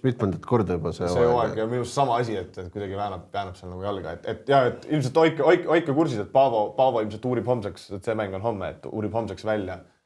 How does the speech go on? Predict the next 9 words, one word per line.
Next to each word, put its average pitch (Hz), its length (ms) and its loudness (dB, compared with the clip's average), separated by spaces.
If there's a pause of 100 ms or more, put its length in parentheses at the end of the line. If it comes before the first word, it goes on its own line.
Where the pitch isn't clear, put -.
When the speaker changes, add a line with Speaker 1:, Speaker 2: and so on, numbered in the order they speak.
(340)
Speaker 2:
kas, 98 340 -10 (100)
kas 101 160 -6
suurorg 107 320 -4
mängib 98 320 -8
või 92 80 -8
mitte, 104 320 -10
et - 160 -18
siis, 92 400 -14
äh, 92 140 -10